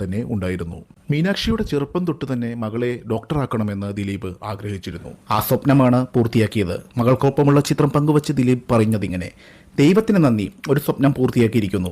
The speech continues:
എന്റെ മകൾ മീനാക്ഷി ഇനി ഡോക്ടറാണ്. അവളോട് സ്നേഹവും ബഹുമാനവും" എന്നാണ് ദിലീപ് ഇൻസ്റ്റയിൽ കുറിച്ചത്. മീനാക്ഷിയുടെ കഠിനാധ്വാനത്തിന്റെയും ആത്മസമർപ്പണത്തിന്റെയും ഫലമാണ് ഈ നിമിഷമെന്നാണ് കാവ്യ മാധവൻ ഇൻസ്റ്റയിൽ പറഞ്ഞത്. ഏകദേശം പതിനാല് വർഷം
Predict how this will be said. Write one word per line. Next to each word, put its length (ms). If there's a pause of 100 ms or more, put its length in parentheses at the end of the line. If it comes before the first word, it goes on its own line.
എന്റെ 220
മകൾ 200
മീനാക്ഷി 420
ഇനി 320
ഡോക്ടറാണ്. 640
അവളോട് 340
സ്നേഹവും 600
ബഹുമാനവും" 560 (180)
എന്നാണ് 400
ദിലീപ് 480
ഇൻസ്റ്റയിൽ 440
കുറിച്ചത്. 600 (140)
മീനാക്ഷിയുടെ 580 (120)
കഠിനാധ്വാനത്തിന്റെയും 880
ആത്മസമർപ്പണത്തിന്റെയും 1120
ഫലമാണ് 460
ഈ 160
നിമിഷമെന്നാണ് 680 (100)
കാവ്യ 280
മാധവൻ 400 (340)
ഇൻസ്റ്റയിൽ 560
പറഞ്ഞത്. 600
ഏകദേശം 460
പതിനാല് 320
വർഷം 440